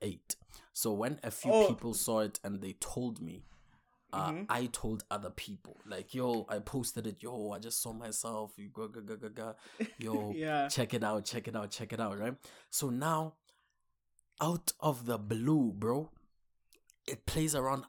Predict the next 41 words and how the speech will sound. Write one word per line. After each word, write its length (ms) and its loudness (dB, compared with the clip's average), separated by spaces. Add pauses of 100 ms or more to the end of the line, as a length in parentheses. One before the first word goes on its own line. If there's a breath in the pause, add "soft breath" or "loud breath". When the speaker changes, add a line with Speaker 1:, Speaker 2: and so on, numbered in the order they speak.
(380)
Speaker 1:
almost, 460 0
like, 220 -8
twenty, 240 0
twenty 280 -2
past 340 0
eight, 300 -2 (680 soft breath)
and 140 0
Speaker 2:
Mm-hmm. 180 -6 (100)
Speaker 1:
everybody, 720 4 (140)
everybody 460 2
is 240 -4
watching. 460 -2
Like, 260 -4 (280 loud breath)
yo, 180 0
man, 240 0
I 80 0
was 180 0
trending 640 0 (300 soft breath)
on 420 0 (160)
Limpopo 580 2
Facebook, 640 2
bro. 260 2
Like, 280 -2
I 40 -4
was 180 -6
like, 200 -14
"Pa, 160 2
pa, 180 -8
pa, 120 -4
pa, 140 -8
pa, 180 -12
pa." 100 -14
Like, 240 -8
everybody 340 2
Speaker 2:
Whoa. 140 6
Speaker 1:
was 120 6
just 180 -4
there 200 -4 (440 soft breath)
going 320 0
crazy, 580 -2
right? 240 -4